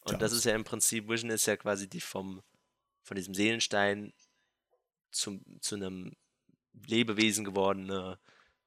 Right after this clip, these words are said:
Speaker 1: äh, K I. Und ich bin mir nicht sicher, ob das dann wirklich, ob er dann wirklich in dem Stein ist oder ob der Stein ihm einfach nur quasi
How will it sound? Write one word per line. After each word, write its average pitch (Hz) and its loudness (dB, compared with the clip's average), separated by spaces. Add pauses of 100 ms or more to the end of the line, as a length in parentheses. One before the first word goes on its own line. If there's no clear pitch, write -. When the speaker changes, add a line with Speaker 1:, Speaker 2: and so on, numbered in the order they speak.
(160)
Speaker 1:
äh, 98 -2
K - -2
I. 92 -6 (580)
Und 104 -8
ich - -4
bin 123 -2
mir 131 2
nicht 135 2
sicher, 131 8
ob - 0
das 110 2
dann 104 0
wirklich, 107 0 (1600)
ob - -4
er 113 12
dann 110 8
wirklich 104 2
in 113 -2
dem 101 0
Stein 110 8
ist 123 4
oder 104 2
ob - -8
der 104 0
Stein 107 6
ihm 107 -2
einfach 101 0
nur 101 -4 (360)
quasi 92 -2